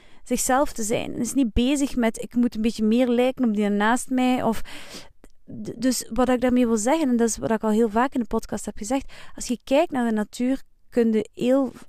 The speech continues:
heel goed zien hoe dat onze meest natuurlijke staat van zijn is.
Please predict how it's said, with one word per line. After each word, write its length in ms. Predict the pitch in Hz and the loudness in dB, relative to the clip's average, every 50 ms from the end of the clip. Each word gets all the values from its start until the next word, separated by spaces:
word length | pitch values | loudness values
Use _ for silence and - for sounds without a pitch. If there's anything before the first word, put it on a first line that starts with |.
| - - | -16 -4
heel 200 | - 247 254 254 | 0 2 2 2
goed 180 | 233 240 - | 2 0 -2
zien 400 | - - - 240 247 240 247 247 - - - - - - - - | -2 -4 -2 0 2 4 4 2 0 -4 -14 -18 -16 -16 -16 -8
hoe 120 | - - 233 | -4 0 2
dat 120 | 226 220 | 2 4
onze 260 | 226 226 233 226 214 | 4 4 4 2 2
meest 280 | 196 202 202 202 - - | 0 0 -2 -4 -4 -6
natuurlijke 420 | 226 208 - - 214 202 196 - | -8 -8 -2 0 0 0 0 -2
staat 340 | 202 - - - 208 202 196 | -6 -8 -6 -6 -6 -6 -6
van 160 | - 208 202 | -6 -6 -6
zijn 300 | 190 185 202 196 202 202 | -4 -4 -4 -4 -4 -4
is. 200 | 214 233 233 - | -6 -6 -8 -10